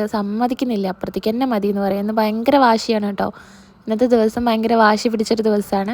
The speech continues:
അങ്ങനെ സദ്യവട്ടങ്ങളൊക്കെ വിളമ്പുകയാണ്. എല്ലാ ഐറ്റംസും, എല്ലാ ഐറ്റംസ് എന്ന് ഒരുവിധമൊക്കെ ഞാൻ ഉണ്ടാക്കിയിട്ടുണ്ട്. അവിയലുണ്ട്, കാളനുണ്ട്, പിന്നെ ഒരു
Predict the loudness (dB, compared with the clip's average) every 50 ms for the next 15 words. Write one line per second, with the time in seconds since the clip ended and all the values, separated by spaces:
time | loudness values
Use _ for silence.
0 | -2 0 0 2 2 2 0 0 0 0 0 0 0 0 2 2 2 2 2 2
1 | 0 0 0 -2 -2 -2 -2 0 0 0 -2 -2 -4 -2 -2 -2 0 -2 -2 -4
2 | -4 -4 -6 -6 -8 -12 -20 -20 -20 _ -4 -2 0 2 4 4 6 4 4 2
3 | 0 -2 -4 -4 -2 -2 -2 -2 -2 -4 -4 -4 -4 -2 -2 -2 -2 -4 -4 -6
4 | -6 -4 -4 -2 -2 -2 -2 0 0 0 2 0 0 0 0 0 0 0 0 0
5 | 0 0 0 -2 -2 -2 -4 -4 -4 -4 -4 -2 -2 -2 -2 -4 -6 -14 -20 -20
6 | -20 -10 -2 0 0 2 2 4 2 4 4 2 0 0 0 0 2 0 0 0
7 | 2 2 2 2 2 0 0 0 0 -2 -4 -4 -4 -2 -2 -2 -4 -6 -10 -20
8 | -20 -20 -20 _ -4 -2 -2 0 0 0 0 2 2 2